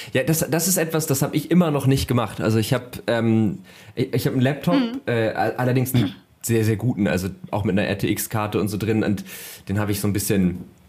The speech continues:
Speaker 1: gedealt, ähm,
Speaker 2: <laughs>
Speaker 1: so. Und, äh, mit dem bin ich sehr, sehr happy, aber das ist auch was, was echt ich immer noch mal machen muss, mir wirklich einen vernünftigen P C kaufen. Weil bei mir war es, äh, tatsächlich ähnlich, also, ähm, ich hab mir mit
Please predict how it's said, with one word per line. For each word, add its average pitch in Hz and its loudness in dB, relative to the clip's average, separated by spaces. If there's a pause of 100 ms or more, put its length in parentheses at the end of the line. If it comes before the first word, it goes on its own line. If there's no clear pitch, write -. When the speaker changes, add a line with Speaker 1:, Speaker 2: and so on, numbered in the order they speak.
(540)
Speaker 1:
gedealt, 110 2 (180)
ähm, 92 4
Speaker 2:
<laughs> 254 -6
Speaker 1:
so. - 0 (320)
Und, 120 0
äh, 110 2 (500)
mit 123 2
dem 135 4
bin 123 2
ich 113 0
sehr, 123 2
sehr 117 2
happy, 123 0
aber 104 0
das 107 0
ist 120 -6
auch 113 -4
was, 117 -2
was 110 -2
echt 82 -2
ich 113 0
immer 117 2
noch 117 -2
mal 117 0
machen 120 0
muss, 104 2
mir 104 2
wirklich 107 -2
einen - -6
vernünftigen 117 2
P 110 -2
C 127 0
kaufen. 117 0
Weil 110 2
bei 113 0
mir 139 4
war 139 0
es, 131 -6 (120)
äh, - -4
tatsächlich 123 -2 (220)
ähnlich, 170 2
also, 113 2 (760)
ähm, 110 0
ich - -4
hab - 0
mir 131 2
mit 113 -2